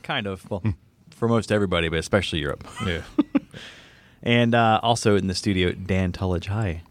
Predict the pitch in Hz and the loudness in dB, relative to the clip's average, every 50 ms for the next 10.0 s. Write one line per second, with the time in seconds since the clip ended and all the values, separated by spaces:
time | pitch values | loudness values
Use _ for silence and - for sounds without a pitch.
0 | - - 131 131 127 104 85 71 - - - - 101 92 87 98 98 87 82 78 | -2 2 4 6 6 6 6 2 0 -6 -2 0 0 0 2 4 4 4 6 6
1 | 73 76 76 95 98 95 90 85 80 82 82 82 82 80 80 82 85 85 85 82 | 4 4 2 4 4 4 2 2 -2 -2 -2 0 0 -2 -2 -2 -2 -2 -2 -2
2 | 82 82 80 82 78 76 76 76 76 - - 82 80 80 80 73 82 82 78 78 | -2 -2 -2 -2 -2 -2 -4 -6 -8 -4 2 4 6 6 6 6 4 4 4 2
3 | 71 71 - - - - - - 95 92 87 80 82 90 87 87 80 76 80 73 | 2 -2 -6 -14 -18 -8 -2 0 2 2 0 0 -2 -4 -4 -4 -6 -4 -6 -6
4 | 67 73 71 - - - - - _ - - - - _ _ - - 92 92 90 | -6 -6 -6 -8 -8 -8 -8 -10 _ -20 -20 -20 -20 _ _ 0 2 4 6 6
5 | 85 82 80 80 87 104 98 101 101 98 95 90 87 92 95 98 101 98 87 - | 6 4 4 2 2 2 4 4 4 4 2 0 0 2 4 4 4 4 2 2
6 | - 110 107 - 107 101 95 82 - 104 98 104 117 120 107 95 92 87 85 - | 2 2 2 4 4 4 4 4 4 4 6 6 6 6 6 6 6 4 4 2
7 | - - - - - 113 92 90 90 - - 95 90 - - - 92 90 92 90 | 0 -4 -6 0 2 4 6 6 4 4 2 2 0 0 0 0 2 4 4 4
8 | 85 85 85 85 85 78 85 87 87 92 98 95 87 - 82 78 73 73 85 85 | 4 6 4 4 4 4 4 4 6 6 4 2 2 0 0 0 0 0 0 0
9 | 82 82 78 - 87 85 85 - - - - - 85 80 82 85 87 87 87 | 0 0 0 2 0 0 0 0 -4 -10 -6 -2 -2 0 2 2 2 0 0